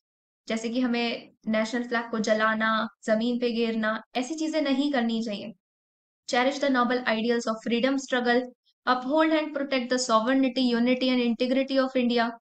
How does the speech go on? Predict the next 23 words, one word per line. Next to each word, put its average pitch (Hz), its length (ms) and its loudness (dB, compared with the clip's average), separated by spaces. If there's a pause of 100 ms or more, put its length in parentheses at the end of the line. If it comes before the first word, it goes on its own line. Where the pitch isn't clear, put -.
(340)
defend 302 440 4
the 311 120 4
country 269 360 0 (120)
and 254 300 2
render 240 340 2
national 262 440 0
service 240 420 -2
when 233 260 -2
called, 220 240 2 (400)
promote 277 400 4 (160)
common 277 400 4 (280)
brotherhood, 254 460 4 (100)
भाईचारा 254 460 0
होना 247 280 2
चाहिए, 226 340 -2 (1000)
preserve 269 380 6
the 269 140 6
rich 254 180 0
heritage 254 580 2 (320)
of 240 300 0
India's 247 480 2
composition 240 640 0
culture, 220 340 0